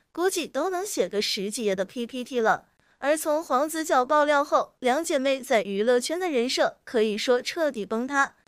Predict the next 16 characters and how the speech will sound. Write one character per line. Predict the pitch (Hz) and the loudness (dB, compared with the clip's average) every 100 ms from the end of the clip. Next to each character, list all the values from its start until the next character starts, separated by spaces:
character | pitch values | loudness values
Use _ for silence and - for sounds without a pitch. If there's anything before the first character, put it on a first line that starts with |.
| _ | _
而 | _ 311 | _ 0
小 | 381 285 | 2 0
S | 185 247 277 | 2 2 0
比 | - 226 | -4 -4
起 | 269 302 | -2 -4
姐 | 294 277 | 0 2
姐 | 214 254 | 2 2
大 | 269 | 0
S | 247 262 269 - | 2 0 0 -4
也 | - 196 202 | -4 0 2
有 | 196 | 2
过 | 185 240 | 2 2
之 | 220 247 | 2 0
无 | 233 214 | -2 -2
不 | 226 285 | -4 -6
及， | 254 233 | -4 -4